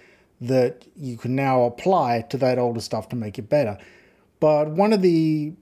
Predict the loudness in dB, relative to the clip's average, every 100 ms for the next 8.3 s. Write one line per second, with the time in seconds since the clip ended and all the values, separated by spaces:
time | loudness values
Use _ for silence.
0 | -20 0 2 4 2 0 -4 -2 -2 -2
1 | -6 -4 -2 0 2 2 4 4 4 2
2 | -2 0 -2 -2 -6 -8 -10 -8 -4 -4
3 | -4 -10 -14 -20 -20 _ _ 0 4 6
4 | 4 4 0 -4 -12 -18 -20 -20 -20 -20
5 | _ -4 0 2 2 2 0 -2 -2 -4
6 | -2 0 0 -2 -2 -2 -2 -2 -4 -2
7 | 2 4 4 4 2 0 -8 -10 -10 -8
8 | -8 -6 -8